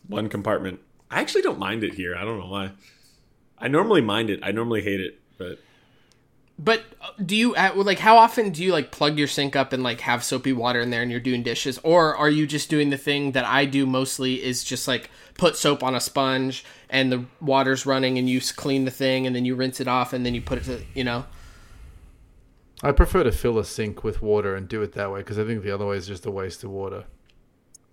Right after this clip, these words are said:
Speaker 1: Yeah, after I, after, after the math was done on how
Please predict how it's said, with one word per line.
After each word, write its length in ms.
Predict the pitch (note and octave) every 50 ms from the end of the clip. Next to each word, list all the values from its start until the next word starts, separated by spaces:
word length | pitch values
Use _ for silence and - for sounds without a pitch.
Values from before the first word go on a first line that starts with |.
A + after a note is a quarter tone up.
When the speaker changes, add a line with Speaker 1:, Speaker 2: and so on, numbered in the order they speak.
| _ _ _ _ _ _ _ -
Speaker 1:
Yeah, 540 | G#2+ A2 A#2+ B2 B2+ B2 B2 A#2+ A#2+ B2 - -
after 320 | B2 B2+ - - E3+ D#3+
I, 300 | D3+ C#3 C#3 B2+ A2+ -
after, 460 | G2+ B2 A#2+ - D3 D3 D3 C#3+ - -
after 220 | A2+ B2+ - D3
the 80 | C#3 B2
math 300 | A#2 A2 A2 A2+ A2+ -
was 140 | A2+ A2 G#2
done 280 | F#2+ G#2+ G#2 G#2 G#2 G2+
on 140 | G2 F#2+ F#2
how 840 | F2+ - - F#2 F2+ F#2+ F#2 F#2 F#2 F#2 F2+ F#2 F#2 F#2 F#2 F#2